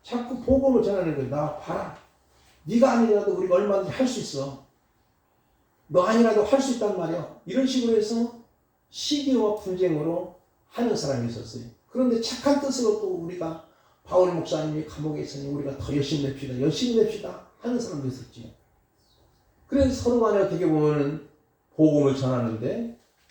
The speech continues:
복음이 확장되는 거예요. 그러므로 바울은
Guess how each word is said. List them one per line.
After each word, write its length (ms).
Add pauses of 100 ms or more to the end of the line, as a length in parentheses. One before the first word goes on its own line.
(400)
복음이 400
확장되는 600
거예요. 180 (1500)
그러므로 400
바울은 680